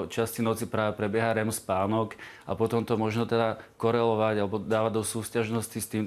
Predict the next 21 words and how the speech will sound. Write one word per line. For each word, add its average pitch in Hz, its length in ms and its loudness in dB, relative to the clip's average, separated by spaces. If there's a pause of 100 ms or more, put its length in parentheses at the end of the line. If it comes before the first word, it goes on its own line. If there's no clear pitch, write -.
čo 113 160 2
nám, 113 160 2
e, 107 40 -6 (600)
pacient 110 320 0
ráno 107 320 0
povie. 90 320 -2
E, 80 60 -14 (760)
nedokážeme 107 720 0
povedať, 98 640 -2
o 107 80 -2
čom 104 320 -4
asi 98 240 -6
práve 95 320 -2
sníva. 104 800 -4 (240)
Jediná, 139 480 2
jediná 131 480 2
teda 120 320 0
výnimka 110 480 0
snad 113 320 -2
je, 110 240 4 (320)
a 104 320 2